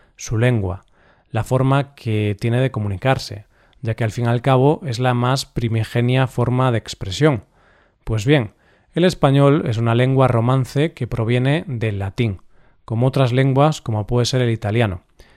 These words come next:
Y de hecho, el español tiene muchas palabras en común con esta lengua, o con el francés, precisamente por eso, porque hay una raíz común. Pero el español, a diferencia de estas lenguas romances y de muchas otras,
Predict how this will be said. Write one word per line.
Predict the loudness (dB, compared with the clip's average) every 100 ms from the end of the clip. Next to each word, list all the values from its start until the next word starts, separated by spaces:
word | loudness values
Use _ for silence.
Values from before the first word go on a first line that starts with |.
| _ -8
Y | -2
de | 0
hecho, | 0 0 0 -2 -8
el | -8
español | -6 -2 0 2 0 -6 -10
tiene | -6 -4
muchas | -2 -2 -4
palabras | -2 0 0 -2
en | -2
común | 0 0 0 -2
con | -6 -8
esta | -8 -4
lengua, | -2 0 -2 -8 _ _ _ _ -4
o | 4 6 4 2
con | -2
el | -2
francés, | -4 -4 0 0 0 -8 _ -8
precisamente | -4 -2 2 2 2 0
por | 0 0
eso, | 0 -2 -12 -10
porque | -8 -4 0
hay | 0 0
una | 0 0 0
raíz | 0 0 -2
común. | -6 -2 0 -2 _ _ _ _ _ _ _ 0
Pero | 4 4 2 -2
el | -4
español, | -4 -2 2 4 4 4 -2
a | -8
diferencia | -6 -4 -2 -2 0 0
de |
estas | 0 -4 -2
lenguas | 0 0 0
romances | 0 2 2 0 0 -2 -4 _
y | -8
de | -4
muchas | -4 -4 0
otras, | 0 2 0 0 -2